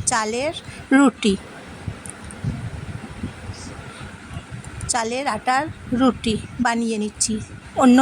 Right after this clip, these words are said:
পাত্রে রেখে দিচ্ছি। গা ঘি দিয়ে একটা করে রুটি বানিয়ে নিচ্ছি। খেতে খুব সুন্দর হয় চালের আটার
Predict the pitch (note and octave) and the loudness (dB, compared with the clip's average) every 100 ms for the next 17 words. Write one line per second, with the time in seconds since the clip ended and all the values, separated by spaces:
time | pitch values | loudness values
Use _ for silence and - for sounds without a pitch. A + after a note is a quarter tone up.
0 | C4+ A#3+ - - B3 D4+ G4 - - - | 6 0 0 0 4 4 2 -4 -12 -12
1 | - - - - C#4+ C#4 D4+ A#3 G#3 - | -8 -6 -2 2 2 2 0 2 0 0
2 | - G#3+ - - - - - - - - | -2 -2 -2 -4 -4 -6 -10 -10 -10 -10
3 | - - - C4 A#3+ B3 - C4+ A3+ C4 | -10 -10 0 2 2 0 2 2 4 6
4 | D4+ F#4 - - - B3 - - A#3+ - | 6 4 0 -10 -4 -4 -2 -2 -2 6
5 | C4 C4+ C#4 F4 G4 B3 A#3+ B3 - - | 6 8 6 4 2 4 6 6 4 4
6 | D4 G4 - - - - B3+ A#3 A3+ A#3 | 6 4 2 -12 -18 -2 2 2 0 -2
7 | A#3+ C#4 F#4+ - - - B3 A3+ - - | -2 0 -2 -4 0 6 6 6 2 -2
8 | G#3 - - - - - - - - - | -2 -4 -10 -12 -12 -14 -8 -8 -6 -8
9 | - - - - - - - - - B3+ | -10 -12 -14 -14 -14 -14 -14 -10 -2 0
10 | B3 - C#4 E4+ - - C4 D4+ E4+ - | 0 4 6 6 2 4 6 8 4 0
11 | - - C#4 B3+ B3+ C#4 D#4+ D#4+ - G#3+ | -8 2 10 12 12 12 8 6 4 4
12 | G#3+ - - - - - - - - - | 2 -4 -10 -12 -14 -14 -14 -12 -6 -2
13 | B3+ A3+ B3 C#4+ - - - - - - | 0 0 0 -2 -4 -8 -10 -12 -14 -2
14 | E4+ D#4+ - - - - - - - - | -2 -2 -8 -18 -18 -16 -16 -14 -14 -10
15 | - - - - A3 B3+ | -10 -8 -2 -2 2 0